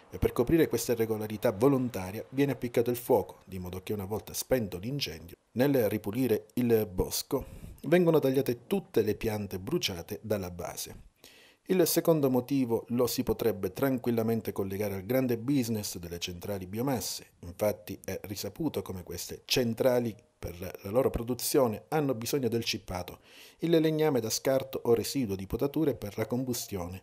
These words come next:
e dato che hanno necessità di accumulare grandi stock,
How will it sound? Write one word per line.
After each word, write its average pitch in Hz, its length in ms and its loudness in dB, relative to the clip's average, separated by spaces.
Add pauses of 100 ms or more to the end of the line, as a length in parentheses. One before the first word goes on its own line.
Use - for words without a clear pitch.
(120)
e - 100 -8
dato 127 260 6
che 117 140 2
hanno 131 280 4
necessità 101 520 -2
di 123 80 2
accumulare 110 540 -2
grandi 135 400 2
stock, - 640 0